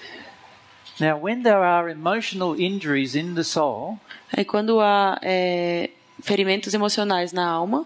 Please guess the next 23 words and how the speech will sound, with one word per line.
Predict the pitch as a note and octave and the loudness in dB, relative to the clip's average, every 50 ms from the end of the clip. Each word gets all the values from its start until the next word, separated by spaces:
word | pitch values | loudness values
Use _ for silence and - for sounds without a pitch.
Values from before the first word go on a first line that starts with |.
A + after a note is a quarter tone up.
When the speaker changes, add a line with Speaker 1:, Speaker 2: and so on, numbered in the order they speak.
| - | -6
Speaker 1:
caused | - - - F3 F#3 G3+ G#3+ A3 G#3 - - | -6 -2 2 2 4 4 4 2 0 -2 0
by | F3 E3+ E3 D#3+ D#3+ D#3 | 2 4 4 4 2 2
what | D3+ F3 G#3+ - - | 0 0 0 0 0
the | - F3 | -4 -6
parents | - - - F3+ G3+ G#3 G3+ F3+ - - | -4 -2 0 2 2 2 0 -2 -4 -2
have | - D#3+ C#3+ B2+ - | -2 -2 -2 -2 -2
given | - E3+ D#3 F3+ F3 D#3+ | -4 -2 -2 -2 -4 -6
the | D#3 C#3+ | -6 -4
child, | - - C#3+ A#2+ G#2 F#2+ G#2 C3+ F3+ G#3 - - - - | -2 0 2 2 2 0 -2 -6 -6 -8 -8 -10 -8 -4
Speaker 2:
causado | - - G3 F#3+ F#3+ F#3 - - | 0 0 2 2 2 0 0 0
pelo | G#3 G3 F#3+ | 0 0 0
que | F#3+ - - G#3 | 0 0 2 2
os | G#3+ G#3 - | 2 0 0
pais | - G#3 F#3+ F#3 - - | 0 0 0 0 -2 -4
passaram | - F#3 - - F3+ F3+ E3+ | -4 -2 -2 -2 -2 -2 -2
pra | - - | -6 -8
criança, | F3 - F#3 F3 E3+ F3+ G3+ - - D4 C#4+ - - _ | -6 -2 -2 -2 0 0 -2 -2 -2 -4 -6 -8 -12 _
Speaker 1:
caused | - - E3 F3 F#3+ F3+ - | -2 2 2 4 2 2 2
by | - D#3+ D#3 D3+ | 2 2 2 2
the | D3 | 0
parents' | - - - E3+ F3+ F3+ F#3 F#3 F#3 - - - | -4 -2 2 2 4 4 2 0 -4 -8 -6 -2
unhealed | E3+ F3 F#3+ G3 G3 G3 D#3+ C3+ G3+ G3 F3+ F3 E3+ D3+ | 0 0 0 -2 -4 -6 -4 -2 2 4 4 4 4 2
emotional | D3+ D3 D3 D3+ D#3 D#3 - - D#3+ D3 D3 C#3+ C#3+ C#3+ | 0 -2 -2 -2 -2 -2 -4 -6 -4 -4 -4 -4 -4 -6